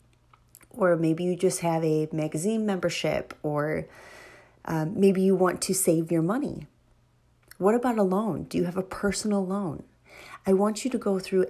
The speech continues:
every single thing possible to find out what your personal expenses are. Now, when you total up this amount, this is what you need to generate from your business in order to personally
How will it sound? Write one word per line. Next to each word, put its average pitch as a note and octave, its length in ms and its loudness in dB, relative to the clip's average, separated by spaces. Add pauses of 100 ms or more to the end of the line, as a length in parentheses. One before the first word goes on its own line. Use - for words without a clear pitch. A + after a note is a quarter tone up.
every G3+ 720 -2
single F#3 460 2
thing E3+ 300 -2
possible E3+ 720 -8
to A3+ 120 -6
find E3+ 300 -4
out - 140 -2
what F3 180 -2
your F3 140 -4
personal E3 760 -4
expenses D#3 680 -8 (120)
are. - 380 -6 (1120)
Now, E3 420 0 (200)
when F3+ 240 2
you E3 400 -2
total A#3 720 0
up F3 340 -2
this F#3 300 -2
amount, E3+ 520 -2 (200)
this A3+ 220 -2
is D4 180 -4
what G3+ 220 4
you G3+ 200 4
need F#3+ 680 2
to E3 160 -2
generate E3+ 540 0
from E3 260 -2
your D#3+ 100 -2
business D#3 680 -2
in E3+ 220 -2
order E3 280 2
to E3 360 -2
personally E3 880 0